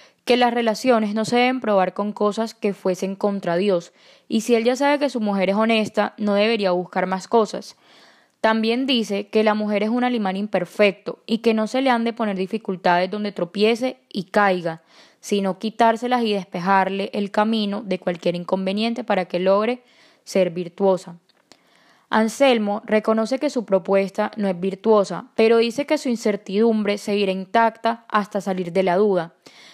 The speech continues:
Añade que Lotario tiene la obligación de ayudarlo porque de lo contrario tendría que pedírselo a otra persona,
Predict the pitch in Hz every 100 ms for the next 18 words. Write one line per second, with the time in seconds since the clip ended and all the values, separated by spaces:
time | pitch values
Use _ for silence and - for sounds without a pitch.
0 | - - 208 208 214 247 294 220 208 196
1 | 190 190 - 208 214 254 254 233 185 180
2 | - 208 208 240 202 190 185 185 185 -
3 | 185 180 190 190 185 185 185 226 208 190
4 | 196 _ _ - 214 220 214 226 240 240
5 | 208 190 208 214 190 180 175 185 180 165
6 | 196 190 175